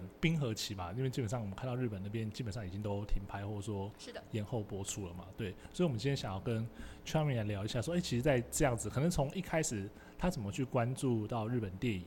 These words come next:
Speaker 1: 就这么多类型里面，他怎么去特别喜欢日本电影，以及说，呃，后来我们看到现在，呃，这个整个肺炎疫情对于日本的影视产业造成一些什么样子的影响。那我们一开始可能还是先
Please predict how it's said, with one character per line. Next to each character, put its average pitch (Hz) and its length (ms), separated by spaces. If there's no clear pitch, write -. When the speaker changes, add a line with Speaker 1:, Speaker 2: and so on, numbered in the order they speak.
Speaker 1:
就 165 100
这 175 80
么 175 80
多 135 140
类 143 120
型 - 200
里 87 100
面， 110 220
他 127 120
怎 120 100
么 90 100
去 107 160
特 - 100
别 101 120
喜 - 140
欢 98 120
日 117 80
本 98 120
电 110 140
影， 95 80
以 95 40
及 110 160
说， 127 220
呃， 113 260
后 151 320
来 92 220
我 95 60
们 95 100
看 139 160
到 120 100
现 117 220
在， 107 260
呃， 110 200
这 131 120
个 123 160
整 104 140
个 107 120
肺 139 200
炎 113 160
疫 139 80
情 107 200
对 120 160
于 110 60
日 135 160
本 101 120
的 92 180
影 110 80
视 151 160
产 95 200
业 120 120
造 117 200
成 101 140
一 98 40
些 110 120
什 92 180
么 85 80
样 104 180
子 92 120
的 85 100
影 98 80
响。 - 180
那 262 100
我 214 60
们 226 80
一 190 40
开 202 180
始 - 180
可 113 120
能 107 100
还 104 100
是 135 280
先 131 340